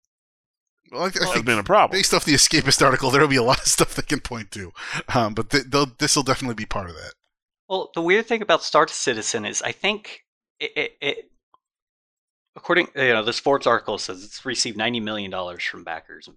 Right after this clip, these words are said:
Speaker 3: fans. That's, that's a ridiculous amount of money. But it also quotes, and this is what I've also heard about Star Citizen, is that the game's being released in modules, so people are already playing it, and it's just coming out, like, like, in a drip feed.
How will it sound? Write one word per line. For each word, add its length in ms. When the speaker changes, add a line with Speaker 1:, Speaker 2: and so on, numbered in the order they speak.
Speaker 3:
fans. 460
That's, 240
that's 200
a 40
ridiculous 480
amount 160
of 60
money. 260
But 100
it 80
also 300
quotes, 420
and 120
this 120
is 120
what 100
I've 160
also 300
heard 160
about 200
Star 220
Citizen, 540
is 120
that 140
the 60
game's 280
being 220
released 340
in 80
modules, 680
so 160
people 280
are 120
already 240
playing 500
it, 140
and 80
it's 80
just 160
coming 240
out, 140
like, 280
like, 180
in 80
a 140
drip 280
feed. 400